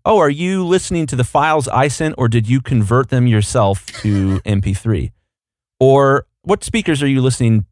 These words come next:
to the masters on?" "Oh, just on your iPhone speaker." "Ah, I see." <laughs> So there are all these questions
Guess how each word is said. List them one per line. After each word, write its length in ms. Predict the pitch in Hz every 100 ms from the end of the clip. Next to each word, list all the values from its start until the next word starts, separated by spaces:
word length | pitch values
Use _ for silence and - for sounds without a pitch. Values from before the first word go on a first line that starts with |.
| -
to 100 | 117
the 80 | 104
masters 500 | 104 104 - 87 90
on?" 240 | 78 67 - -
"Oh, 320 | 247 233 - _
just 320 | 185 196 -
on 120 | 180
your 120 | 156
iPhone 440 | - 185 208 101 95
speaker." 420 | - 60 - - _ _ _
"Ah, 400 | 117 123 113 113 - _ _ _
I 100 | 101
see." 280 | 92 - 98 98
<laughs> 60 | 110 - _ _ - - - - _
So 140 | - 190
there 140 | 208
are 120 | 185
all 180 | 165 214
these 220 | 359 311
questions 840 | - 214 214 - 147 120 117 -